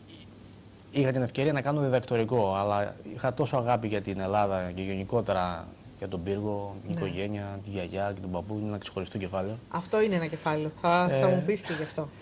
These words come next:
Speaker 2: γιατί
Speaker 1: και
Speaker 2: ξέρω.
Speaker 1: αποφάσισα μετά τα πέντε χρόνια να γυρίσω στην Ελλάδα. Ε, εκεί στο μεσοδιάστημα μεσολάβησε και η εφημερίδα.
Speaker 2: Ναι.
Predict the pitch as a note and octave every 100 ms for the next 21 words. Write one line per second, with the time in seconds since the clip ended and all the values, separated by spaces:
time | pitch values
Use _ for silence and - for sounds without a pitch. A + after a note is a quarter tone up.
0 | - D#3+ E3+ A3 G#3 F3 D3+ - D3+ D#3
1 | F3+ E3 E3 D#3+ D#3 D3+ D3 C3+ E3+ E3
2 | D3 C3 D3 C#3 - C3 A#2 G#2 F2 -
3 | - - - - - - - - - -
4 | C#3+ C3+ C3 B2+ C#3+ D#3+ E3 A3 G3+ F#3
5 | E3+ D#3+ D3+ D3 - C#3+ D3+ C#3+ F#3+ F3+
6 | F#3 F3+ E3+ D#3 D3 C#3+ B2 A#2 A2+ G#2
7 | - G#2 B2 G#3+ A3 G#3+ G3+ F3+ F3+